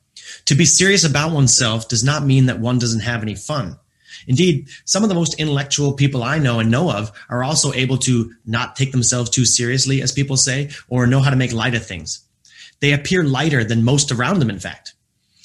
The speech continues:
It is those who are weighed down by the unresolved,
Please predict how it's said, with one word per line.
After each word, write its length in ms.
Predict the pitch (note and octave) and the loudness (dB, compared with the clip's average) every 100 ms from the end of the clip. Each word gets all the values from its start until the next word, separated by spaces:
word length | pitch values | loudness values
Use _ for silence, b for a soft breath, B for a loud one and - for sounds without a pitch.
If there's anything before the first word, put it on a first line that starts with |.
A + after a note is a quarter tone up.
| b | b
It 100 | D#3 | 0
is 160 | D#3+ C3 | 2 2
those 260 | D#3+ G3+ F#3 | 2 2 2
who 80 | |
are 140 | F#3 C3+ | 0 0
weighed 300 | C3+ C#3 A#2+ | 2 0 0
down 360 | A#2+ B2+ A#2 | -2 0 0
by 140 | G#2+ A2 | 0 -2
the 160 | A2+ A2 | -2 -2
unresolved, 840 | A#2+ B2+ A#2+ A#2 G#2+ G#2+ G#2+ G#2+ | -2 0 0 -2 -4 -6 -8 -10